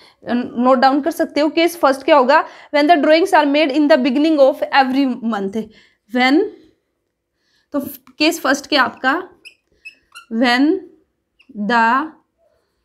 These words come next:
drawings are made in the beginning of every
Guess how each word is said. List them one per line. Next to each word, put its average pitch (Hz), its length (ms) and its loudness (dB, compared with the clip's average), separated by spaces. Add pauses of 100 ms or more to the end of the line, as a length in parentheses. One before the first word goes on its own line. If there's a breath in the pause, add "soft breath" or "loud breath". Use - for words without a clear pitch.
(680)
drawings 240 760 0 (1900)
are 233 480 0 (1700)
made 240 640 0 (2000)
in 254 300 2
the 233 180 0 (320)
beginning 233 480 -2 (3000)
of 214 400 -6 (1040)
every 226 540 -2